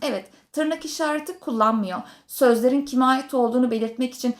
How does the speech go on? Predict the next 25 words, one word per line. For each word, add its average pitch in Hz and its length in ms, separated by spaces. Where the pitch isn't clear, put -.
konuşma 240 420
çizgileri, 208 500
bu 196 100
diyalog 220 360
çizgilerini 214 640
kullanmıyor. 254 560
Fakat 302 340
kitaba 233 440
alıştıktan 214 640
sonra 262 420
bunları 269 260
zaten 294 360
siz 320 240
kendiniz 247 400
yerine 247 260
yerleştirebiliyorsunuz. 214 1080
Hemen 285 340
unutmadan 240 500
bunlardan 240 500
da 262 160
bahsetmek 214 540
isterim. 247 300
Tekrar 285 320
devam 202 300
ediyorum. 185 300